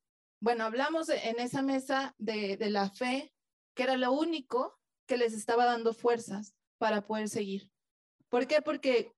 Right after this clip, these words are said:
como es algo incómodo, las mismas familias las van dejando, sus mismos amigos las van dejando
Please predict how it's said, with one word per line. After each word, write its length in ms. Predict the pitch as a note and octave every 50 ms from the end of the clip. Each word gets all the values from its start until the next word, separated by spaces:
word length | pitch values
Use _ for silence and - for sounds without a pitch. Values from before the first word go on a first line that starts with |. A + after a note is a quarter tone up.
| _ _ _ _ _ _ _ _ _ -
como 260 | B3+ B3+ C4 D4 E4
es 160 | F4+ F4 F4
algo 240 | E4 D4 C#4+ C4+ C#4
incómodo, 720 | C4+ A#3+ A#3+ - C4 B3 A3+ G#3 F#3 G3 G#3+ C4+ C#4+ _ _ _ _ _ _ -
las 240 | - A#3 A#3 A3+ B3+
mismas 360 | B3+ C4 B3+ C4+ C#4 C4+ -
familias 760 | C4 A#3 A#3+ C4 D4 C#4+ B3+ A#3 G#3 G3+ G#3+ A3 G#3+ - - _ _ _ _ _ -
las 360 | - - - A3 G#3 G3+ G3+
van 180 | A3+ A3 A3 G#3+
dejando, 540 | G#3 G#3 G3+ - G3+ F#3+ F3+ - - - _ _ _ _ _ _ _ _ -
sus 180 | - B3 A3+
mismos 360 | A#3+ A#3+ A#3+ A#3+ A#3+ A#3+ A3+
amigos 540 | A#3 A3 A3+ B3 C4 B3+ G#3 G3+ G3+ G3+ -
las 220 | G#3 G#3 G#3 G3+ G3+
van 180 | G#3 G3+ G3+
dejando 500 | G3+ G3 G3 - G3 F#3 F#3 G3+ - -